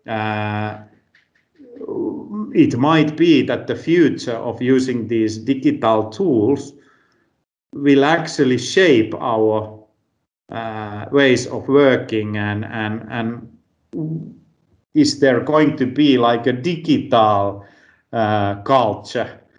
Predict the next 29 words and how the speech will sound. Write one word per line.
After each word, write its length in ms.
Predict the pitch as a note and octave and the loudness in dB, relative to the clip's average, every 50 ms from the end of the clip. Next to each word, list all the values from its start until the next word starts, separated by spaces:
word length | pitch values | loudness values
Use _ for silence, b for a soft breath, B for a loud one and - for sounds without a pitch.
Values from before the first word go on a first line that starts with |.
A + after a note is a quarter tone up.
| _ _ _ _ _ _ _ _ - - | _ _ _ _ _ _ _ _ -20 -14
that 320 | - - A2+ G#2+ G2+ - - | -6 -4 -4 -4 -4 -6 -6
is 240 | - - A#2 G#2 - | -4 -4 -4 -4 -2
popping 500 | - - G3 F3+ - - G#2+ G2+ G#2 A#2+ | 0 0 0 0 0 -2 -4 -2 -2 0
up? 260 | A#2 A2 - - - - | -2 -2 -4 -8 -6 -4
I 100 | B2 A2+ G2+ | -2 -2 0
don't 280 | A2 B2+ C#3 B2 A#2+ | 2 2 2 2 2
know, 240 | B2 A#2 G#2 G#2+ G#2+ | 0 0 0 -2 -4
but, 420 | F#2 G2+ A2+ A2 - - - C3 - | -6 -4 -4 -4 -4 -6 -8 -8 -4
but 280 | A#2 A2 G#2+ A2 - | -2 -2 -2 -2 -4
this 200 | - A2+ G#2+ - | -4 -4 -2 -2
might 300 | B2 A#2+ A#2 A2+ A2+ - | 0 0 0 0 0 -2
be 400 | B2+ A#2+ A#2 A2+ G2+ F2+ - - _ _ _ _ _ _ _ _ _ - | -4 -4 -4 -4 -4 -6 -8 -16 _ _ _ _ _ _ _ _ _ -6
something, 680 | - - B2 A2+ G#2+ G2 - A#2 A2+ A2 G2+ - - b b b b b b b b b b _ _ - | 0 2 2 2 2 0 -2 -4 -4 -4 -6 -8 -12 b b b b b b b b b b _ _ -10
uh, 540 | A1+ A1 A1 - - - - - - - B2 - - - _ _ _ _ _ _ _ _ _ _ _ _ _ _ _ _ _ _ _ | -8 -8 -6 -6 -6 -6 -6 -6 -8 -8 -10 -12 -14 -20 _ _ _ _ _ _ _ _ _ _ _ _ _ _ _ _ _ _ _
which, 480 | - - - - - C3+ B2+ A#2 - - | -14 -12 -10 -6 2 4 4 4 4 4
which 220 | E3+ C3+ B2 B2+ C3 | 2 2 4 4 2
is 120 | B2 B2+ | 0 2
the 80 | C#3 B2 | 0 0
outcome 680 | C3 D3+ C#3 C3+ C3 B2+ _ _ - A#2+ A#2 A#2 A2+ | 2 4 4 4 2 0 _ _ -6 -6 -4 -2 -2
of 240 | A2 G#2+ G#2+ - C3 | -4 -4 -4 -6 -6
the, 120 | B2+ C#3 | -6 -4
of, 300 | D3 C3+ A#2 G#2 G2+ - | -2 -2 -2 -2 -4 -4
of 240 | C#3+ C#3+ A#2+ - - | -4 -4 -4 -4 -2
these, 320 | B2 A2+ A2 G#2+ - - | -2 -2 -2 -2 -6 -8
uh, 420 | B2 A2+ G#2+ G#2 G#2 G2+ G2 G2 G2 G2 - _ _ _ _ B2+ | -8 -6 -6 -4 -4 -4 -6 -8 -10 -14 -18 _ _ _ _ 0
digital 400 | B2+ B2 B2 B2+ - A2+ A2 G#2+ - _ _ | 0 2 2 2 2 2 2 0 0 _ _
tools 320 | - A2 A2 G2+ G2 G2 - | -6 -4 -4 -4 -4 -6 -6
and, 260 | G#2+ G#2 G#2+ G#2 G#2 G#2+ | -6 -6 -6 -6 -4 -2
and, 140 | C3 A#2 | -2 -2